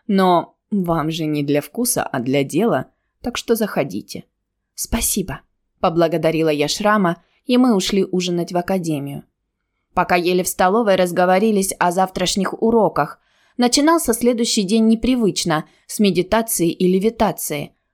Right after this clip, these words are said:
Ну да ладно. Историю близнецы тоже более-менее осилили, а рисование и чистописание особых проблем не составляли.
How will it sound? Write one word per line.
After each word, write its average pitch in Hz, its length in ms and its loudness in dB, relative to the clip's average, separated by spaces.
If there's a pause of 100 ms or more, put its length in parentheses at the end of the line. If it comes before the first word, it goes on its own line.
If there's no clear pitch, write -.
(100)
Ну 220 180 4
да 202 160 0
ладно. 143 420 -6 (400)
Историю 214 500 2
близнецы 190 500 0
тоже 254 300 2
более-менее 160 760 0
осилили, 156 640 0 (240)
а 240 120 0
рисование 226 640 0
и - 20 -2
чистописание 190 800 0
особых 185 520 0
проблем 185 420 2
не 180 80 0
составляли. 180 800 -2